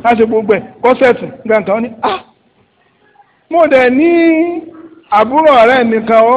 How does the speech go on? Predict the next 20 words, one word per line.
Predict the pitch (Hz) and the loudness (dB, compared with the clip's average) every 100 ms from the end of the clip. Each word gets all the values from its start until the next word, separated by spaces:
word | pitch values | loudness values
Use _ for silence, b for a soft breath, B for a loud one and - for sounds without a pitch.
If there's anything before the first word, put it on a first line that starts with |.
| 254 | 2
wà | 240 | 2
ní | 208 220 | 0 0
Gabon, | 233 220 196 175 | 0 2 0 -2
irú | 240 302 294 | -4 0 2
obìnrin | 240 220 226 247 | 2 0 -2 0
tí | |
ń | 269 262 | 0 0
fẹ́ | 262 247 | 0 0
nì." | 220 - - - _ _ _ _ _ _ _ _ _ _ _ _ 127 | 0 -4 -12 -20 _ _ _ _ _ _ _ _ _ _ _ _ -12
Ẹ̀ẹ́n. | 139 180 196 127 - _ _ _ _ _ _ _ _ _ _ _ | -6 -4 -4 -8 -20 _ _ _ _ _ _ _ _ _ _ _
Wọ́n | 147 | -10
bá | 165 170 | -6 -6
ní, | 160 170 _ _ _ _ _ | -8 -16 _ _ _ _ _
"Báwo | 185 202 165 143 | -4 -2 -4 -10
ni?" | 135 - _ _ _ _ _ _ _ - | -16 -20 _ _ _ _ _ _ _ -4
Gbólóhùn | 190 226 233 196 156 | 0 0 -2 -6 -10
tí | - | -12
wọ́n | 170 165 170 - - | -10 -6 -6 -8 -10
sọ | |
hùn, | 151 135 | -10 -10